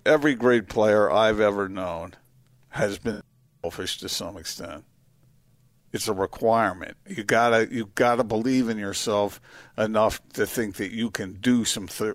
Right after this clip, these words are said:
certain things that others can't. And in his case, he's dependent on others to help him do it. So it's, it's, it, I mean, I think we're, uh, we're talking past each other here. I, I think we agree,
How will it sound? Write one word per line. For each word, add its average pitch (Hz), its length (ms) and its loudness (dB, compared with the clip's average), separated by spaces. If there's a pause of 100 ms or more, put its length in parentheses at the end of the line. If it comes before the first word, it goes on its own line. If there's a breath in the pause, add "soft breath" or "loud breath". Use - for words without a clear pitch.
certain 107 420 -4
things 110 380 -4
that 107 180 -2
others 104 380 0
can't. 104 520 -4 (460 loud breath)
And 113 240 0
in 117 160 -4
his 131 320 4
case, 107 440 -2
he's 117 160 -4
dependent 110 460 -4
on 104 280 -4
others 110 560 -2 (320 loud breath)
to 107 100 0
help 110 320 0
him 95 220 -4
do 92 260 0
it. 90 120 -8 (1000)
So 117 580 4
it's, - 380 2 (100)
it's, 170 200 0
it, 151 240 -4
I 147 80 4
mean, 147 180 0
I 156 140 4
think 220 280 -4
we're, 143 240 4
uh, 123 200 -2 (720 soft breath)
we're 143 100 0
talking 165 400 2
past 131 420 4
each 110 240 -2
other 101 320 2
here. 95 320 0
I, 131 280 4
I - 20 6
think 135 180 0
we 123 200 4
agree, 101 720 0